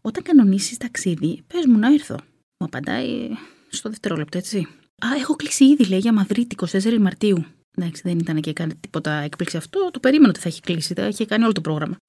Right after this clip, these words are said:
Λέω, «Ωραία, τι ώρα βάλεις την πτήση;» Μου λέει, «έντεκα το πρωί και επιστροφή μετά από δύο μέρες στις τρεις το μεσημέρι». «Οκ», της λέω, «μισό λεπτό». «Οκ, έκλεισα», μένει η Άννα, έτσι. Το καταλαβαίνω που αργεί να γράψει.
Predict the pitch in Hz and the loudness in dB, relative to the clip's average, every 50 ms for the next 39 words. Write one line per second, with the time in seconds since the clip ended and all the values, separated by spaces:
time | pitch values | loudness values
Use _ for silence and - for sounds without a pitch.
0 | - - 339 339 349 349 339 349 359 330 311 - 403 415 359 285 254 254 233 - | -4 -2 0 0 0 0 2 2 2 2 4 6 6 6 6 4 4 0 0 -2
1 | 226 247 339 381 370 - 381 392 - _ _ _ _ 302 254 196 165 185 180 180 | -4 -2 -2 -2 -2 -2 -4 -4 -6 _ _ _ _ 0 2 2 2 0 0 -2
2 | - 190 180 175 - 175 170 156 147 - - - 233 - - 190 - - 185 - | -2 -4 -4 -4 -4 -4 -4 -4 -4 -6 -6 -6 -6 -6 -6 -6 -6 -6 -4 0
3 | - 285 277 262 240 240 247 233 240 220 220 226 220 214 214 208 196 - - - | 4 4 4 4 4 0 -2 -2 0 0 2 4 4 4 2 0 -2 -6 -10 -14
4 | - - - 214 202 - 175 180 - - 185 175 147 104 - - - _ _ _ | -12 -6 -6 -4 -4 -4 -4 -6 -6 -6 -6 -4 -4 -6 -6 -10 -18 _ _ _
5 | _ - - - 240 247 240 - 147 110 101 - - - 151 - - _ 294 202 | _ -14 -8 -6 -6 -6 -4 -4 -6 -6 -8 -10 -14 -14 -14 -16 -18 _ -12 -10
6 | 190 - 196 175 139 - - 143 147 - _ _ _ _ _ _ _ _ _ _ | -6 -4 -4 -4 -4 -6 -10 -12 -14 -14 _ _ _ _ _ _ _ _ _ _
7 | 254 262 - - 226 220 220 220 - 240 262 262 - 190 170 - - 151 160 - | -2 -2 0 0 0 0 0 0 -2 -4 -4 -4 -6 -8 -8 -8 -10 -12 -14 -14
8 | _ _ _ _ _ _ - 170 165 156 143 143 143 139 123 104 73 - - 120 | _ _ _ _ _ _ -6 -4 -2 0 0 0 0 -2 -4 -6 -10 -12 -14 -16
9 | - - - - - - _ - - - 139 - 160 151 139 143 151 151 185 220 | -14 -14 -14 -14 -16 -14 _ -10 -10 -8 -8 -8 -8 -8 -8 -6 -6 -4 -4 -4
10 | 262 - - 190 165 165 - - 254 240 240 - - 233 247 240 - - - - | -6 -8 -8 -8 -8 -8 -4 0 0 0 0 -2 -4 -6 -6 -6 -6 -10 -14 -14
11 | - | -16